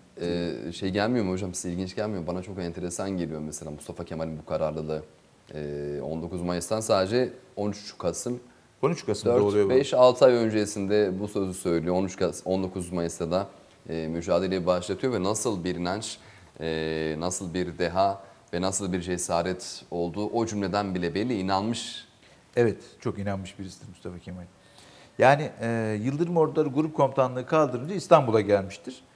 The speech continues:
Speaker 2: Ve o anda görevsizdir. Yani yeni bir görev almamıştır. Yani, e, İstanbul'a geldikten sonraki çalışmaları nedir diye sorarsanız önce
Speaker 1: Hı hı.
Speaker 2: onu söyleyelim. Şimdi,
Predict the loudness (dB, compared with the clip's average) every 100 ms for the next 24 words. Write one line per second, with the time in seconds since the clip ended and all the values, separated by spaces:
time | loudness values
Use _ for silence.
0 | -20 -10 0 6 8 6 6 8 10 10
1 | 6 -2 -2 2 2 2 0 0 4 6
2 | 12 12 12 6 0 -12 -18 -20 -20 _
3 | _ _ -20 -20 -20 _ 6 6 6 -2
4 | -6 -4 -2 -4 2 2 4 0 4 4
5 | 2 0 0 0 -2 -2 -2 0 -2 -4
6 | -18 _ 0 0 2 2 2 2 0 -2
7 | -2 -2 -2 2 4 4 0 -10 -10 -8
8 | -6 -6 -4 -6 -6 -8 -8 -8 -4 -4
9 | -4 -4 -4 -2 -4 -6 -10 -20 -20 -20
10 | -20 -16 -10 -4 -4 -4